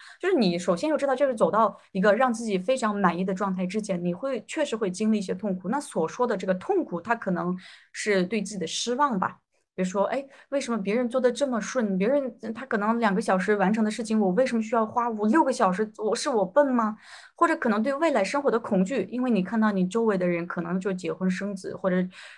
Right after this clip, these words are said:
对吧，他父母给他找了一份事业，就你会觉得，哎，我是不是应该当时这么做啊之类的。或者你可能在职场或者学习方面觉得自己能力不足，比如说我自己在内高班，甚至大学期间，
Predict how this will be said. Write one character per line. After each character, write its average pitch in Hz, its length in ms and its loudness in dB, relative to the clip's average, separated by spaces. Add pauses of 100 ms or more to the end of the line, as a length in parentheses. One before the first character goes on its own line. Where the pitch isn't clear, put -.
(120)
对 202 80 -6
吧， 175 320 2
他 190 180 2
父 185 140 -2
母 196 100 4
给 180 140 2
他 175 280 0
找 175 220 0
了 - 480 -4
一 185 100 -6
份 170 320 -2 (280)
事 247 240 -2
业， 214 320 0 (560)
就 302 100 4
你 262 140 4
会 247 120 -2
觉 233 100 0
得， 233 100 4
哎， 247 120 -2
我 202 140 2
是 226 300 -4
不 240 80 -4
是 220 180 -4
应 196 100 -2
该 180 200 2
当 190 200 0
时 175 200 -6
这 185 140 -2
么 160 140 -2
做 190 500 -2
啊 151 260 -2
之 127 120 -8
类 160 120 -4
的。 147 240 -6
或 330 180 2
者 302 80 4
你 233 120 0
可 190 120 -2
能 180 80 2
在 208 140 0
职 190 260 -2
场 190 220 -2
或 196 80 -4
者 185 80 0
学 185 180 -2
习 190 140 -4
方 190 180 0
面 190 160 2
觉 180 80 0
得 175 100 -6
自 170 160 -8
己 208 80 -2
能 170 240 2
力 190 120 -4
不 226 180 -6
足， 180 160 -4
比 170 120 -12
如 165 40 -14
说 190 160 -4
我 165 160 -2
自 202 160 -8
己 180 80 -4
在 180 140 -2
内 180 120 -2
高 175 160 -2
班， 175 220 -6
甚 185 180 -6
至 180 100 -4
大 240 220 0
学 185 200 -4
期 190 200 -6
间， 185 340 2